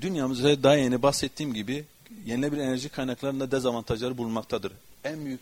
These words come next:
e, dezavantajdan biri de maliyet. Maliyeti, böyle maliyet, yüksek maliyet olduğu için her yerde yenilebilen enerji kaynağının kullanılması çok mümkün görünmemektedir. Ancak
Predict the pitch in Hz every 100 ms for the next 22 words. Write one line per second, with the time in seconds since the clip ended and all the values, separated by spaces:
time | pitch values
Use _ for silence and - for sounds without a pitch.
0 | - - - 117 110 104 135 135 131 123
1 | 117 135 135 120 127 104 101 90 82 -
2 | - - - - - 107 135 156 170 -
3 | 175 - 143 160 147 143 151 156 - 160
4 | 147 151 - 147 143 156 - 165 190 -
5 | - - - 151 143 131 139 131 131 131
6 | 131 127 127 - 135 127 123 117 - 143
7 | 131 120 113 - 151 - - 143 131 117
8 | - 180 175 - 131 139 123 104 95 -
9 | 90 92 - - _ - - _ _ -
10 | 202 143 104 -